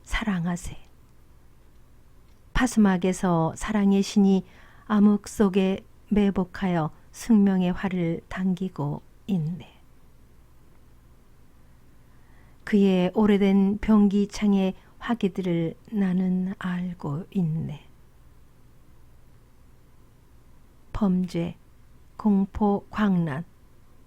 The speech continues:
오, 창백한 데이지꽃. 오, 나의 너무도 하얀,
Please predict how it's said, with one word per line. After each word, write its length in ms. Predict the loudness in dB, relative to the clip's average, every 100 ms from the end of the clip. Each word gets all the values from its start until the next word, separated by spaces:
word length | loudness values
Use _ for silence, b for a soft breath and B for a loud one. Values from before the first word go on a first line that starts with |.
| -20 -20 -20 -20 -20 -20 -20 b b b b b b b -20 -20 -20 -20 -20 -16 -2
오, 240 | 2 2
창백한 880 | 0 2 4 4 0 0 2 4 2 -2
데이지꽃. 720 | 0 0 0 -6 -14 -16 -16 -16 -20 -20 -20 -20 -20 -20 -20 -20 -20 -20 -20 -20 -20 -20 -20 -20 -20 -20 -20 -20 -20 -20 -20 b b b b -20 -20 -20 -20 -20 -20 -10
오, 220 | -4 -2 -2
나의 480 | 0 0 2 0 2
너무도 380 | 2 4 2 0
하얀, 680 | 0 0 2 2 0 -2